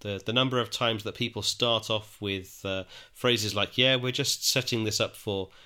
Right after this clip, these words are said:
functional testing, we're not expecting any performance out of it," and then two weeks down the line, "Yeah, we, we managed to,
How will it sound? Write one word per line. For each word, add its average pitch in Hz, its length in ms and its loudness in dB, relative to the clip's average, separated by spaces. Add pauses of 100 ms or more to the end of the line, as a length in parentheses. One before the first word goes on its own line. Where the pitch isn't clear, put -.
(140)
functional 120 520 2
testing, 104 640 0
we're 110 120 -4
not 123 180 -4
expecting - 580 0
any 98 160 0
performance 98 640 -4
out 95 220 -4
of 101 80 -6
it," 98 180 -2 (480)
and 95 180 -2
then 98 280 0 (240)
two 135 200 0
weeks 117 220 2
down 110 220 4
the 101 80 -2
line, 95 400 0 (400)
"Yeah, 98 400 0
we, 107 520 -2 (160)
we 117 140 -2
managed 147 360 0
to, 113 180 2